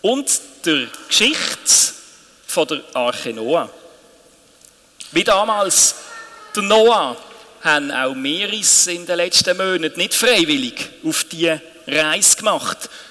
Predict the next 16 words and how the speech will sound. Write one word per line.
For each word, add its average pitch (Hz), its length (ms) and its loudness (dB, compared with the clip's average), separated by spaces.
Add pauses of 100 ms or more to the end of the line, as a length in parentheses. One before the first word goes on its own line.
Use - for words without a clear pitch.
(140)
sondern 139 640 -2 (480)
zwungenermassen, 160 840 -6
gezwungen 196 580 0 (340)
von 151 460 2 (180)
dramatischen 170 760 0 (520)
Umständen, 170 680 2 (280)
wo, 147 160 0
glaub, 127 300 -6
niemand 139 320 -6
so 185 160 0
richtig 185 580 -12
ernsthaft 165 640 -4
damit 170 420 -6 (300)
gerechnet 151 520 -2
hat 175 200 -2
vorher. 165 640 -2